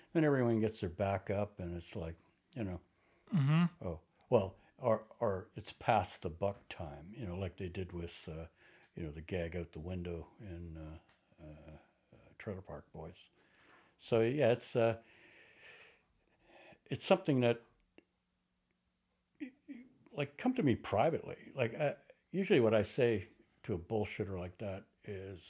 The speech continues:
Speaker 1: uh, and I have said it actually, uh, recently, <laughs> uh, you can bullshit production all you want. I don't care. It's not my business. Just don't bullshit them in front of me, you know, because I'll tell them the truth, whether they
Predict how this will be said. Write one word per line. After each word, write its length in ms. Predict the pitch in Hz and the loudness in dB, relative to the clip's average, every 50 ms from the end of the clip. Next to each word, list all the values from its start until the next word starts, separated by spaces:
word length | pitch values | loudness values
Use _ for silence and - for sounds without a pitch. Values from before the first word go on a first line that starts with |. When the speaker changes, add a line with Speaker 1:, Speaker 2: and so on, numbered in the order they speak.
| - - | -14 -12
Speaker 1:
uh, 1600 | 85 82 - - 87 87 71 - - - - - - - - - - - - 76 71 - - - - - - _ - - - 131 | -12 -10 -10 -12 -12 -14 -16 -18 -20 -20 -20 -20 -20 -20 -20 -20 -20 -20 -20 -20 -20 -20 -20 -20 -20 -20 -20 _ -20 -14 -10 -8
and 280 | 113 95 92 101 107 104 - | -8 -8 -8 -10 -12 -12 -10
I 80 | 98 82 | -10 -8
have 200 | 90 113 120 - | -8 -10 -12 -12
said 160 | - 85 82 | -14 -16 -16
it 140 | 85 85 80 80 | -16 -16 -18 -18
actually, 380 | 80 - - - 175 180 196 175 180 185 180 175 | -18 -18 -20 -20 -20 -20 -18 -18 -18 -18 -18 -18
uh, 560 | 165 - - - _ _ _ _ - - 101 | -20 -20 -20 -20 _ _ _ _ -10 -6 -6
recently, 400 | 104 104 - - 110 - 87 92 82 - - _ _ - - - - _ | -4 -4 -4 -6 -8 -8 -10 -16 -16 -18 -20 _ _ -18 -18 -18 -18 _
<laughs> 460 | - - - - - - - - - | -20 -20 -20 -20 -20 -20 -14 -4 0
uh, 300 | 127 117 117 117 113 107 101 - _ _ _ _ _ - - | 4 4 6 6 4 2 0 -4 _ _ _ _ _ -8 -6
you 80 | 226 | -4
can 100 | - 175 | 0 2
bullshit 460 | 127 160 143 - - - 151 117 - | 4 6 4 4 4 2 0 0 0
production 420 | - 101 95 117 143 - - 104 98 | -2 -4 -4 -4 -4 -6 -6 -6 -4
all 140 | 98 98 90 | -4 -4 -4
you 120 | 87 85 | -4 -4
want. 280 | 90 127 139 110 87 - _ - | -4 -4 -4 -6 -8 -10 _ -8
I 60 | 101 | -8
don't 220 | 98 92 85 - - | -6 -8 -8 -12 -14
care. 300 | - 131 123 104 - - - 165 143 - | -14 -14 -12 -14 -14 -16 -16 -16 -16 -16
It's 160 | - - - | -16 -14 -14
not 160 | 107 - - | -14 -12 -12
my 140 | 98 98 - | -12 -14 -12
business. 380 | - 127 127 - - - - - - - - - _ _ - | -10 -10 -12 -10 -12 -16 -18 -20 -20 -20 -20 -20 _ _ -8
Just 140 | 214 - | -4 -2
don't 160 | - 123 101 - | 0 -2 0 0
bullshit 400 | 117 113 107 - - 113 104 - | -2 -2 -2 -2 -6 -10 -10 -8
them 120 | 90 87 | -8 -10
in 60 | 87 | -10
front 220 | - - 117 82 78 | -10 -10 -10 -10 -10
of 60 | - | -10
me, 200 | 110 147 131 - _ _ _ _ _ _ _ _ _ _ _ - - | -12 -12 -14 -14 _ _ _ _ _ _ _ _ _ _ _ -12 -12
you 60 | 85 | -10
know, 80 | 82 107 | -10 -8
because 320 | 113 110 - 110 107 101 110 | -6 -4 -2 0 -2 0 0
I'll 140 | 117 127 | 0 0
tell 220 | 127 - 131 117 104 | 0 0 -2 -2 -2
them 100 | 90 82 | -2 -6
the 80 | 85 78 | -10 -12
truth, 280 | - - - 147 117 - - | -12 -10 -8 -8 -8 -8 -8
whether 200 | 117 104 95 95 | -8 -8 -8 -8
they 140 | - - | -8 -10